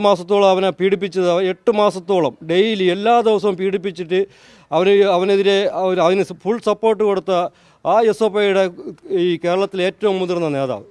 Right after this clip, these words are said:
കേരളത്തിലെ ഏറ്റവും മുതിർന്ന നേതാവ് എന്തിനാ അവിടെ, ആ, എല്ലാ ദിവസവും വിസിറ്റ് ചെയ്തു, ആരാ, എന്തുകൊണ്ട് അന്വേഷിച്ചില്ല?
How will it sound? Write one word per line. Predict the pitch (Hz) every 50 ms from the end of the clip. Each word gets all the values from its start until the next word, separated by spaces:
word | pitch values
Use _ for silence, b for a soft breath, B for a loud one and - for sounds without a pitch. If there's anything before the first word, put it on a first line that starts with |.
| 139
കേരളത്തിലെ | 139 180 196 214 208 202 202 202
ഏറ്റവും | 202 - 220 208
മുതിർന്ന | 208 202 202 190 185 180
നേതാവ് | 175 180 175 170 170 180
എന്തിനാ | 208 208 220 220 214 208
അവിടെ, | 196 196 202 180 - 214 202 185
ആ, | 175 175 165 170
എല്ലാ | 175 190 208 208 202
ദിവസവും | 196 175 156 185 175 151
വിസിറ്റ് | 156 - 180 175 156 170 156
ചെയ്തു, | 147 127 123 135 b b b b b b b b 160 175 175 170 175
ആരാ, | 190 202 208 196 226 185 170
എന്തുകൊണ്ട് | 180 196 202 202 196 170 156
അന്വേഷിച്ചില്ല? | 160 170 180 175 170 160 135 123 113